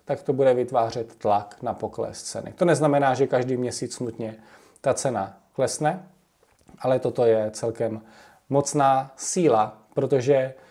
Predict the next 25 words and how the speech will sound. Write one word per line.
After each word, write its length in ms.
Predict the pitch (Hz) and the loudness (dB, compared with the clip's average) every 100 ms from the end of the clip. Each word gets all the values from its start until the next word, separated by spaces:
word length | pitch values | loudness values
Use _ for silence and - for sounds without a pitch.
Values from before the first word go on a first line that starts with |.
| _ _ | _ _
ten 160 | 170 143 | 0 4
počet 300 | 151 165 151 | 4 4 2
nabídek 600 | 107 131 143 165 170 - _ _ | 2 2 0 0 -2 -6 _ _
zachycuje 680 | 127 139 160 151 - 143 135 | 0 2 2 -2 2 2 2
jednak 500 | 127 135 139 135 135 | 2 2 2 -2 -2
tu 120 | 147 | -6
stranu 360 | - 160 151 135 | -4 0 0 0
nabídky 600 | 98 98 120 - 170 185 - _ | -2 -2 -6 -4 -6 -6 -16 _
a 80 | - | -4
také 500 | 127 117 127 107 107 - _ _ | -2 0 2 2 0 -12 _ _
tu 100 | - | -6
stranu 360 | 120 131 120 117 | -4 -2 -2 -2
poptávky, 640 | 110 - 107 104 104 107 | -4 -2 0 0 -2 -8
protože 380 | - 110 113 123 | -6 -6 -2 0
když 320 | 127 127 - _ _ _ _ _ 147 | 0 -4 -8 _ _ _ _ _ -4
mi 140 | 139 | -2
ty 120 | 135 | 2
nabídky 520 | 135 120 131 - - - - | 2 2 0 -2 -6 -6 -8
rostou, 640 | 131 143 - - 147 139 143 - - _ | 2 2 2 4 4 4 0 -14 -20 _
tak 320 | 147 127 - - _ _ 196 139 147 | 0 0 -2 -20 _ _ -14 -12 -6
patrně 420 | - 139 143 139 135 | 2 4 4 2 4
dochází 440 | 131 139 127 131 | 4 4 2 0
k 80 | - | 0
nějakému 420 | 131 127 131 123 | -2 0 -2 -4
přebytku 800 | 113 - 131 127 - - 113 117 | -6 -2 0 0 -6 -4 -2 -2